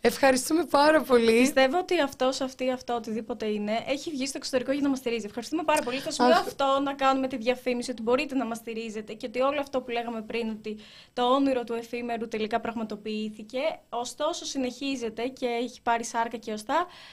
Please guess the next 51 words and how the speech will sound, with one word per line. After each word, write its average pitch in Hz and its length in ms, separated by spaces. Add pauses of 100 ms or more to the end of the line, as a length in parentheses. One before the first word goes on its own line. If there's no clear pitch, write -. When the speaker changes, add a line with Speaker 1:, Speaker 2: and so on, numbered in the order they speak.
(100)
Speaker 2:
Ε, 247 320
Speaker 1:
Έχουμε 254 240
Speaker 2:
εξε-, 247 140
Speaker 1:
ακόμη. 190 260
Speaker 2:
ναι, 269 260
εξαιτίας 294 540
σας 202 180
γενικά. 208 460 (200)
Εσείς 277 300
μας, 226 260
ε, 208 360
δίνετε 214 280
το - 100
ψωμάκι, 214 640 (340)
εσείς, 262 460
ε, 208 200
μας 208 140
δίνετε 214 240
τα 208 140
λεφτά 202 400
σας. 392 300 (380)
Οπότε, 294 640 (880)
μ, 285 60
στείλτε 277 300
χρήματα, 226 340
που 185 80
θα 208 120
λέγει 196 160
και - 60
ο 185 40
Πουλής, 190 260
έτσι 196 180
πολύ 196 220
απλά. 208 300 (400)
Speaker 1:
Ευχαριστούμε 240 460
πάρα 262 240
πολύ, 233 220
παιδιά. 220 560
Speaker 2:
Τώρα, 226 120
Speaker 1:
Ε, 190 180
Speaker 2:
σε - 240
σ-, 247 340
Speaker 1:
θες 233 120
να 214 60
σχολιάσουμε 226 680
Speaker 2:
σε 214 80
Speaker 1:
και 254 60
Speaker 2:
σχέση 214 140
με 294 60
Speaker 1:
διαιτητής; 330 340
Speaker 2:
το 311 120